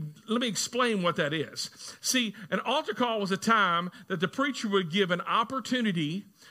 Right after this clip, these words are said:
for the people who just heard the message to respond. And whether he was, uh, uh, uh, he was talking about heaven or she was talking about prayer or whatever, that they would be able to tell the story and then give people to respond. And sometimes altar calls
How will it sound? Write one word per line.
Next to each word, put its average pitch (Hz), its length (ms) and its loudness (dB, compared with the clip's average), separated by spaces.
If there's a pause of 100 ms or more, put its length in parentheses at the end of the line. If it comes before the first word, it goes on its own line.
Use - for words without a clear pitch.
(100)
for 226 480 4
the 175 140 2
people 269 400 0
who 196 120 2
just 247 260 -2
heard 262 160 2
the 240 60 -2
message 196 460 -2 (220)
to 220 100 0
respond. 220 600 -6 (720)
And 202 240 2
whether 214 320 4
he 202 100 0
was, 175 240 -4 (240)
uh, 160 60 2
uh, 160 320 2
uh, 151 160 2 (120)
he 165 140 0
was 165 140 -4
talking 190 160 0
about 139 160 -4
heaven 233 440 0
or 165 100 -2
she - 120 -8
was 151 80 -4
talking 180 180 0
about 151 160 0 (240)
prayer 240 320 8
or 214 120 2
whatever, 180 480 4 (240)
that 180 260 2
they 277 300 2
would 208 260 4
be 196 160 0
able 185 200 0
to 165 120 -2 (400)
tell 196 240 2
the 262 120 -6
story 170 580 -2 (240)
and 202 120 2
then 226 120 2
give 190 180 2
people 160 240 -4
to 156 40 -4
respond. 233 360 0
And 180 100 -2
sometimes 226 580 0 (220)
altar 262 300 -4
calls 196 400 -2